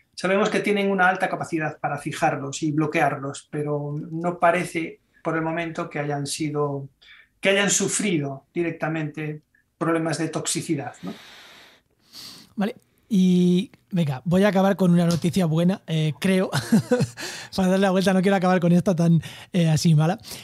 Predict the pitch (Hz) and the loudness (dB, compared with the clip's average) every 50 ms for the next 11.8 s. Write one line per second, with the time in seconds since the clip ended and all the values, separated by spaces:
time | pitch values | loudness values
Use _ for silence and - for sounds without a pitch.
0 | - - - _ _ _ - - _ _ _ _ _ _ _ - - 202 190 196 | -20 -20 -20 _ _ _ -20 -20 _ _ _ _ _ _ _ 2 4 6 8 8
1 | 156 - 190 185 180 185 160 165 175 - - 175 165 170 165 165 - - - 175 | 6 6 4 4 4 4 4 2 0 2 2 2 2 4 2 2 0 0 0 2
2 | 151 143 160 165 160 135 - - _ - 160 156 156 151 156 - - - 165 143 | 2 4 4 4 2 2 0 -2 _ -2 0 2 4 2 2 2 2 0 0 0
3 | - - 156 147 151 143 - 151 147 147 123 147 160 196 170 139 123 - _ - | 2 2 2 2 2 2 2 2 2 2 4 4 4 4 2 0 -4 -8 _ -6
4 | - 147 139 139 123 147 151 156 160 165 165 156 123 165 185 175 185 143 - 156 | -4 -2 -2 0 0 2 2 4 4 4 4 4 4 2 2 2 0 0 2 4
5 | 175 175 - - 185 170 160 - - 156 143 131 - _ _ - - - 139 135 | 4 4 4 2 0 0 -2 0 -2 -2 -4 -4 -6 _ _ -14 -12 -10 -10 -12
6 | - _ - 160 160 - 165 175 _ _ _ - 208 175 180 190 196 - - 190 | -12 _ -12 -12 -12 -14 -18 -20 _ _ _ 0 2 4 6 6 4 2 4 4
7 | 185 175 - 175 143 151 160 175 170 156 160 131 156 156 151 156 180 180 170 131 | 4 4 4 4 2 2 4 4 4 4 4 4 4 2 2 2 2 2 2 2
8 | - 160 156 151 139 143 131 143 131 151 208 220 165 113 - - - - - - | 2 2 2 2 0 0 0 0 0 0 0 0 -2 -4 -6 -12 -20 -20 -20 -20
9 | - - _ - 180 165 156 160 147 185 147 - 170 185 160 - 165 160 170 160 | -20 -6 _ 2 4 4 4 4 4 2 0 0 0 0 0 2 4 4 4 4
10 | - 170 139 - 160 170 151 - 147 143 120 - - - - - _ - 208 196 | 2 0 0 0 0 0 0 0 0 -2 -4 -6 -12 -20 -20 -10 _ 2 2 2
11 | - - 220 202 214 208 202 180 - 180 156 - 185 190 165 151 | 2 2 0 2 2 2 2 2 0 0 0 2 2 2 2 0